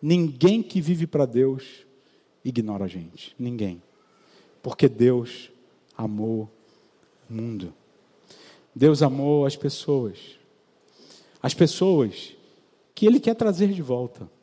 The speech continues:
Então, quando você estiver buscando a Deus, Ele vai te lembrar de pessoas. Pessoas daqui. E esse é o nosso terceiro ponto e penúltimo,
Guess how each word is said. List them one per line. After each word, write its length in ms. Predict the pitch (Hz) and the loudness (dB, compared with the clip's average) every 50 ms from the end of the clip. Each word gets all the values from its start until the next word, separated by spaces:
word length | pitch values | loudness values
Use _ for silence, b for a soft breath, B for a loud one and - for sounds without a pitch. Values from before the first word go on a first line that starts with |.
| _ _ _ _ _ _ _ _ _ _ _ _ _ _ _ _ _ _ - B B B B B B - | _ _ _ _ _ _ _ _ _ _ _ _ _ _ _ _ _ _ -20 B B B B B B -6
Então, 240 | 147 - 190 190 | 0 2 2 2
quando 240 | 175 233 240 240 226 | 2 2 0 0 2
você 320 | 196 196 180 - - 196 185 | 2 2 2 2 2 2 2
estiver 320 | 175 - - 147 180 175 | 2 0 0 2 2 2
buscando 440 | 156 156 147 - - 175 165 160 156 | 2 0 -4 -2 -2 -2 0 0 0
a 40 | 131 | 0
Deus, 340 | 123 143 165 170 160 143 | 2 2 2 2 2 2
Ele 160 | 185 190 202 190 | 2 2 2 2
vai 180 | 156 190 202 | 2 0 0
te 160 | 196 - - | 0 0 0
lembrar 640 | 202 190 180 165 151 151 156 156 147 - - - - - | 0 0 0 0 0 0 0 -2 -2 -6 -12 -20 -20 -20
de 80 | 120 110 | -16 -12
pessoas. 460 | - 101 - - - 90 90 - - - _ _ B B B B B B B B B B B B | -12 -12 -12 -12 -14 -16 -16 -18 -20 -20 _ _ B B B B B B B B B B B B
Pessoas 400 | 254 247 240 - 277 269 254 220 | 4 4 4 6 4 4 4 4
daqui. 460 | 247 269 262 - - 220 240 208 202 - - - - - b b b b b b b b _ _ | 2 0 0 0 2 2 2 2 0 -2 -8 -20 -20 -20 b b b b b b b b _ _
E 120 | 196 190 | 4 6
esse 460 | 208 214 208 208 - 214 208 185 175 - - _ - | 6 6 6 4 0 -2 -2 -4 -4 -8 -12 _ -4
é 80 | 151 | -4
o 80 | 165 160 - - | -4 -4 -4 -6
nosso 320 | 160 160 175 175 - - - | -6 -4 -4 -4 -4 0 2
terceiro 400 | 196 170 139 - - 190 170 156 | 2 2 2 2 2 2 2 2
ponto 500 | - - 175 185 196 180 160 - - 131 | -2 -2 0 2 2 2 0 -2 -4 -4
e 80 | 131 | -4
penúltimo, 720 | - - 170 151 160 185 202 185 - - 165 139 113 95 | 0 0 0 0 2 0 0 0 -2 -4 -6 -8 -8 -8